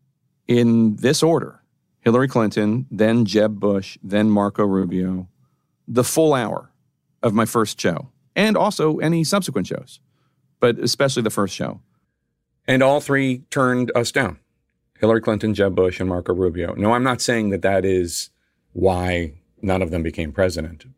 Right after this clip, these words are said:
but it does suggest a certain old way of doing business that was not adaptive to how Trump was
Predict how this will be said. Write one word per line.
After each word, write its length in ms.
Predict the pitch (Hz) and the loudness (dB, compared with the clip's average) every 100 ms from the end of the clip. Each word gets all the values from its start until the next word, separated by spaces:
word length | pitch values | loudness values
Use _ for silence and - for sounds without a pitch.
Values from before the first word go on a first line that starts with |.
| - | -4
but 220 | 98 101 | 0 2
it 140 | 98 | 0
does 540 | 92 110 110 107 95 - _ _ - | 0 0 0 -2 -6 -14 _ _ -10
suggest 840 | - 135 110 123 110 113 - - - | -4 -2 2 2 2 -2 -10 -14 -6
a 320 | 120 117 110 113 | 0 2 2 0
certain 840 | - - 117 117 113 107 101 101 _ _ _ | -4 0 0 0 -2 -2 -2 -6 _ _ _
old 440 | 131 127 127 120 104 | 2 4 2 0 -2
way 460 | 98 110 110 107 | 0 2 2 -2
of 220 | - 101 85 | -2 -6 -2
doing 380 | 104 98 92 | -2 -2 -6
business 920 | 80 107 104 95 85 85 - - - _ _ _ _ - | -2 0 0 -2 -8 -8 -12 -14 -16 _ _ _ _ -8
that 380 | 98 107 104 - | 0 2 2 0
was 180 | 101 98 | -2 0
not 280 | 107 104 | 0 2
adaptive 920 | 104 90 98 101 - 95 95 95 92 - - | 0 0 0 0 -2 0 0 -2 -6 -16 -16
to 840 | - 104 98 95 92 92 92 - _ - | -4 0 0 0 0 0 -2 -6 _ -12
how 300 | - 101 92 | -2 0 0
Trump 440 | - 104 101 - | 0 -2 -2 0
was 800 | 95 95 92 90 92 92 - | 2 2 0 -2 -4 -4 -8